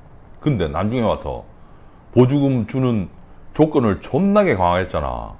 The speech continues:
어. 뭐, 초과 이익은 한수하고,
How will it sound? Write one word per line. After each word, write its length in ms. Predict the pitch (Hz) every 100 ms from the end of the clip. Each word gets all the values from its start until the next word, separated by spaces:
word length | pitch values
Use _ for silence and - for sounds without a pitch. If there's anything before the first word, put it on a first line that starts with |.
| - - - - - - - - 85
어. 440 | 85 73 57 55 - - - - - - - -
뭐, 160 | 98 -
초과 340 | - 180 131
이익은 360 | 104 98 98 98
한수하고, 760 | 123 107 98 101 82 69 58